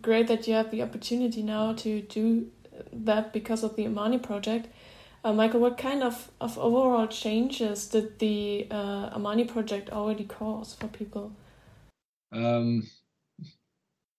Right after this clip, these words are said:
Speaker 2: I'm, I'm not really in the, it's not my personality to, to,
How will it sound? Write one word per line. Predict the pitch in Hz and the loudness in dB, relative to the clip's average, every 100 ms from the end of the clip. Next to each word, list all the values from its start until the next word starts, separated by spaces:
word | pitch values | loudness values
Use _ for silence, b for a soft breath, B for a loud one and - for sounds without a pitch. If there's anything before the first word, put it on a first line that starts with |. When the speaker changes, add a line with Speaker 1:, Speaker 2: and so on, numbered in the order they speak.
| - | -6
Speaker 2:
I'm, | 131 131 | -4 0
I'm | 127 | 4
not | 147 151 | 6 6
really | 143 131 127 120 | 6 6 8 6
in | 117 | 6
the, | 113 107 104 101 104 _ _ - | 6 6 4 0 -6 _ _ -6
it's | 107 110 - | -4 -2 0
not | 127 | 2
my | 110 | 2
personality | 123 110 110 107 110 107 101 | 2 4 6 6 6 4 2
to, | 92 104 101 101 | 0 0 0 -2
to, | 107 110 104 98 | -4 0 2 0